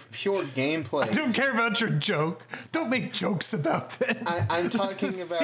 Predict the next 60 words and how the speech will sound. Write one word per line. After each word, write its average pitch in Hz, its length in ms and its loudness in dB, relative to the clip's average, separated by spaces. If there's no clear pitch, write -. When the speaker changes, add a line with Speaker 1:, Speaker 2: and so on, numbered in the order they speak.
Speaker 2:
serious. 214 640 -4
Speaker 1:
I'm 170 140 0
talking 180 440 0
about 170 260 0
pure 175 260 0
gameplay 139 640 0
here. 117 160 0
Like, 110 320 -2
like, 127 300 -2
Speaker 2:
<laughs> 151 120 -6
Speaker 1:
your 165 140 2
rival 170 440 0
in 143 100 0
Red 135 160 2
and 170 120 -2
Blue, 151 480 -2
he - 220 -2
was, 214 160 0
like, 202 260 -4
a, 156 440 -2
like, 143 300 -2
like, 139 140 0
as 147 140 0
it 175 60 0
started 254 200 0
to 208 60 0
get 170 100 0
on, 170 160 0
he 180 80 0
was 175 120 2
a 156 60 -2
bit 139 160 -2
of 170 80 0
a 147 80 0
roadblock 123 500 0
where 131 120 2
you, 156 240 0
you 175 80 -2
would 196 100 0
show 190 200 2
up 175 60 -4
against 175 280 0
him 143 100 0
and 123 100 0
it 117 60 -4
was, 127 120 -2
like, 127 100 0
almost 151 160 -4
like 131 100 -4
a 117 40 -4
P 160 240 -10
V 127 100 -2
P 170 160 -8
fight. 87 220 -2
It's - 100 -8
like, 107 120 -4
okay, 135 220 -2
you've 147 220 -4
got, 147 220 0
like, 104 320 -2